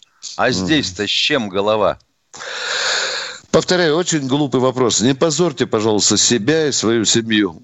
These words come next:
Speaker 2: Тем более у
Speaker 1: Вот
Speaker 2: вас
Speaker 1: внутренние
Speaker 2: фронтовики.
Speaker 1: войска, ты понимаешь, они фашистскими не были. А нацгвардия, она фашистская. Ну,
Speaker 2: Да.
Speaker 1: елки-палки.
Speaker 2: Кто следующий,
Speaker 1: Интересно, а
Speaker 2: Катенька?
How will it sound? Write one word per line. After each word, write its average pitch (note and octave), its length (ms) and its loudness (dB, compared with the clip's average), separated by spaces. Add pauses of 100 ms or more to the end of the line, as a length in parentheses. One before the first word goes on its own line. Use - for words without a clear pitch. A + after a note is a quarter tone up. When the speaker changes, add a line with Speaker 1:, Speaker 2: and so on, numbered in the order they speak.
(220)
Speaker 2:
Тем G#2+ 160 0
более B2 240 2
у G#2 40 2
Speaker 1:
Вот G2+ 80 2
Speaker 2:
вас G#2 140 0
Speaker 1:
внутренние F#3+ 580 0
Speaker 2:
фронтовики. - 20 -
Speaker 1:
войска, A#2+ 500 -2
ты G2 160 -8
понимаешь, C#3+ 540 -2
они C3+ 160 -2
фашистскими A#2+ 720 -4
не F#2 180 -4
были. C2 300 -10 (400)
А A2 180 2
нацгвардия, B2 760 -2
она A2 120 -4
фашистская. D#2 720 -10
Ну, F#2+ 160 -2
Speaker 2:
Да. - 100 4
Speaker 1:
елки-палки. G2+ 1000 -2 (540)
Speaker 2:
Кто G3 200 2
следующий, F3+ 380 2
Speaker 1:
Интересно, C#3+ 200 2
а C3+ 40 2
Speaker 2:
Катенька? A2 260 -2